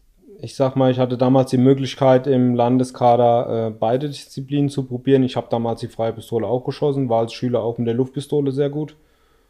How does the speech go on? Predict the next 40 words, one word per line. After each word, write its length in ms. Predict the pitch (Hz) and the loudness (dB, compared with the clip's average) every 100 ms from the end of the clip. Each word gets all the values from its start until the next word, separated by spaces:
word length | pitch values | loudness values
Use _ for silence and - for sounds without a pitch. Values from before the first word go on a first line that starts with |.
| _ _ | _ _
Und, 380 | - 127 123 123 | 2 4 4 4
ähm, 540 | 123 120 120 120 113 98 - _ _ _ _ _ _ _ _ _ - | 2 2 0 -2 -4 -8 -20 _ _ _ _ _ _ _ _ _ -10
ja, 180 | 113 131 | -4 -2
ich 80 | |
sag 140 | 127 113 | -2 -2
mal, 160 | 117 | -2
Schnellfeuerschießen 680 | - 113 - 117 107 120 113 | -2 -4 -2 -2 -2 -4 -4
hat 160 | 110 123 | -4 -2
mir 140 | 117 | -2
einfach 300 | 110 110 113 | -2 -4 -4
dann 240 | - 113 110 | -2 -2 -2
in 100 | 110 | -4
dem 380 | 113 113 107 _ _ | -6 -6 -10 _ _
Stück 340 | _ - 123 | _ -12 -4
weit 220 | 117 113 113 | -2 -2 -2
mehr 180 | 113 | -4
Spaß 480 | 110 - 110 117 - | -4 -4 0 0 -2
gemacht, 380 | 120 117 113 - | -4 -4 -6 -8
weil 380 | 110 110 110 107 - _ _ _ _ _ | -4 -2 -2 -6 -14 _ _ _ _ _
du 120 | 104 | -14
stehst 280 | - 117 - | -8 -6 -4
halt 140 | 110 | -2
bei 80 | 113 | -2
der 100 | 107 | -4
freien 300 | - 110 110 | -4 -4 -4
Pistole, 360 | 113 - 117 113 | -6 -4 -2 0
bei 120 | 117 | 0
der 120 | 113 | 0
Luftpistole 580 | 113 110 120 - 120 110 | -2 -8 -14 -8 -8 -6
dann 220 | 110 110 | -6 -6
sechzig 360 | 110 110 - - | -6 -8 -10 -8
Minuten 360 | 113 117 117 113 | -6 -6 -4 -4
da 100 | 110 | -2
oder 220 | 110 107 | -4 -4
noch 180 | 110 - | -6 -4
länger 260 | 117 117 | -4 -2
da 340 | 120 120 117 - _ _ _ - | 0 0 -4 -10 _ _ _ -6
und 500 | 123 117 113 117 117 | -2 0 -2 -4 -4
machst 300 | 113 113 - | -6 -6 -4
relativ 680 | 117 120 120 120 113 110 | -2 0 0 -4 -8 -8